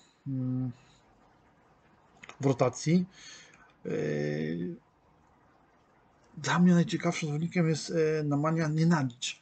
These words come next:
Zawodnik, który potrafi na wiele, wiele sposobów,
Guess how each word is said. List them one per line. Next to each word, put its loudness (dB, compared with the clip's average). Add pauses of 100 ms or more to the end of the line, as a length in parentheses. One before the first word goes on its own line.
(520)
Zawodnik, 4
który -2
potrafi -2
na 2 (140)
wiele, 6
wiele 2
sposobów, -4